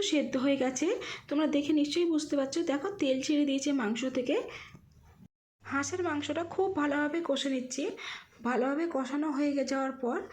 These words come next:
আমি দিয়ে দেবো গরম মশলা। গোটা গরম মশলা দিয়েছিলাম প্রথমেই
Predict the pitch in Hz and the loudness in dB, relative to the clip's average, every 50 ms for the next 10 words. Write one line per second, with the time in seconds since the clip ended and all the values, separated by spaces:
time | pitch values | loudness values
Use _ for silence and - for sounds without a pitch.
0 | - - - - 226 254 269 254 240 262 262 240 214 233 233 320 403 494 480 - | -16 -18 -12 -6 -4 -2 -2 0 0 0 2 2 2 2 2 2 0 -2 -2 -6
1 | - - - 262 254 262 294 294 269 254 220 214 214 220 214 202 202 208 - - | -8 -4 -2 0 0 2 2 2 2 2 0 0 -2 -2 -2 -2 -2 -6 -8 -12
2 | - - - - - - 262 - 339 339 339 339 339 320 302 277 269 262 - 269 | -16 -16 -18 -8 -4 -2 0 2 2 2 2 2 2 2 2 0 0 0 0 0
3 | 262 262 262 254 269 269 262 262 247 240 240 247 262 247 247 320 | 0 0 0 -2 -2 -2 -2 0 0 0 2 2 0 0 0 -2